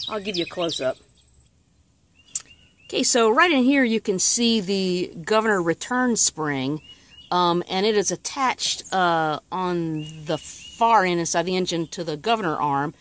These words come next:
And it's this bracket right here that you can actually very easily take a pair of needle nose pliers, um, and bend that bracket either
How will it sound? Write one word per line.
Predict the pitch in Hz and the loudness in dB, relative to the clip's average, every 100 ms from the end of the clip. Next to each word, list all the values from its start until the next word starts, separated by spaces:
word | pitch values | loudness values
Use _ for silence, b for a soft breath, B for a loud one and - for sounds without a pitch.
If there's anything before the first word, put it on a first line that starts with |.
| b b b | b b b
And | - 202 | -8 -2
it's | 214 - | -2 -2
this | 415 247 | -2 0
bracket | 220 247 262 - | 2 2 2 -2
right | 202 190 | 0 0
here | - 277 254 196 | 0 0 2 0
that | 185 - | -2 -4
you | 202 | -6
can | - 180 175 | -4 -4 -2
actually | - 226 - 220 196 | -2 -2 -4 -4 -4
very | 196 220 208 | 0 0 0
easily | 202 226 220 165 165 170 - _ b b b | 0 0 0 2 0 0 -6 _ b b b
take | - 214 | -12 -10
a | 190 | -8
pair | 220 196 | -2 -2
of | 165 | 0
needle | 196 247 208 | 0 0 0
nose | 165 151 | 0 -2
pliers, | - 175 151 135 143 165 - - _ - b b b _ | -2 -2 0 0 -2 -4 -8 -14 _ -20 b b b _
um, | 165 165 165 170 | -8 -4 -4 -4
and | 180 180 160 | -4 -4 -2
bend | 156 220 226 | 4 4 4
that | 202 185 170 | 4 2 0
bracket | 175 175 175 180 - | 2 2 2 -4 -6
either | 185 180 160 151 | -8 -4 -4 -4